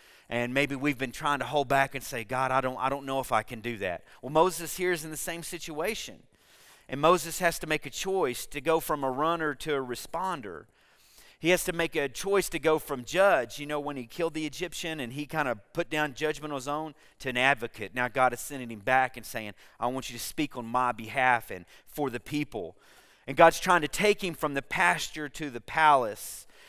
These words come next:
He's trying to take him from being a herder to a heroine. And here Moses is left with that choice.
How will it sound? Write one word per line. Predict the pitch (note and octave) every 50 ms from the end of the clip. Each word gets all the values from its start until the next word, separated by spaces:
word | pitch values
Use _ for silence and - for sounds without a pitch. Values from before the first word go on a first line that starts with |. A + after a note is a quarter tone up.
| - - -
He's | D3 C#3+ -
trying | - - E3 D#3 C#3+
to | C3
take | A#2+ - F3+ F3+ E3+ - E3
him | D3+
from | - - C#3+ C3+
being | B2+ D3+ D3 C#3+ C3
a | C3
herder | - - E3+ E3+ D#3+ D#3 D3 C3+ B2 A#2+
to | A#2 - - C3 B2 A#2 A2+ G#2+ F2
a | G#2
heroine. | G#2+ B2 D3+ D3 C3 A2+ G2 F#2+ F#2 E2 - F#2+ - _ _ _ _ _ _ _ _ _ _ _ _ _ _ _ _ _ _ _
And | - A#2+ C3
here | C3+ D#3 D3+ C#3+
Moses | C#3 D3 D#3+ D#3+ C#3+ C3+ C3+ - -
is | C#3 B2 A2 A2+
left | C#3+ C#3 - -
with | C3+ -
that | C3 A#2 A2 -
choice. | - - D#3+ D#3 D3 A#2+ G2 F#2 - - - - - -